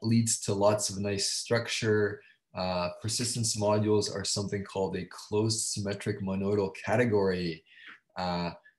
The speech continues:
which allows you to do enriched category theory. So persistence modules are enriched over themselves.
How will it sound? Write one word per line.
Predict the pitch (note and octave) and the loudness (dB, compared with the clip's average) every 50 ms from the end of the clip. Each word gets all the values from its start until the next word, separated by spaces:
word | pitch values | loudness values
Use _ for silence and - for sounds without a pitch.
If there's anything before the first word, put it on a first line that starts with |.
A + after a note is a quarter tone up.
| _ _ - | _ _ -6
which | G#2 F#2+ E2 - - - - - - A2+ | -4 -4 -2 -2 -4 -6 -8 -12 -10 -6
allows | G#2+ G2 F#2+ F#2+ G2+ G#2 A2 G#2+ | -2 0 2 4 4 2 2 0
you | G2 | -2
to | F2 - G2 | -4 -4 -4
do | E2+ G2+ G2+ - | -4 -4 -4 -4
enriched | - G2 G2 G2 G#2+ C3+ C#3 - - - - | -4 -4 -2 2 2 2 2 2 -2 -4 -4
category | - - B2 B2 B2 A2+ G#2+ A2 G#2+ G#2 G2+ | 0 2 4 4 4 4 4 4 4 4 2
theory. | - - F#2+ F#2+ F#2+ F#2 E2+ | 0 -4 -4 -2 -2 -4 -4
So | - - F#2+ F#2 E2+ - _ _ - | -4 -4 -4 -6 -6 -8 _ _ -10
persistence | - G#2+ A2 - A#2+ A2 - - A2+ G#2+ - | -8 -6 -4 -4 -4 -4 -4 -4 -4 -4 -2
modules | G#2+ G#2+ G#2+ A2 G#2 G#2+ G#2 G#2 G2+ G2 - - - | -2 0 0 0 2 2 2 2 2 2 -2 -4 -4
are | G2+ G2 G2 | -2 -2 0
enriched | F#2+ F#2 F#2 F2 G#2 A2+ A2+ - - - - - | -2 -2 -2 0 -2 0 0 -4 -6 -6 -8 -4
over | A2 G#2 F2 G2+ F#2+ | -4 -2 0 0 0
themselves. | F#2+ F#2 F2+ F2 - - - G2+ G2+ G2+ G#2 G#2+ G#2 G#2 G2+ G2+ - - - - | 0 -2 -2 -2 -4 -2 0 2 4 6 6 4 2 0 -2 -2 -4 -4 -4 -8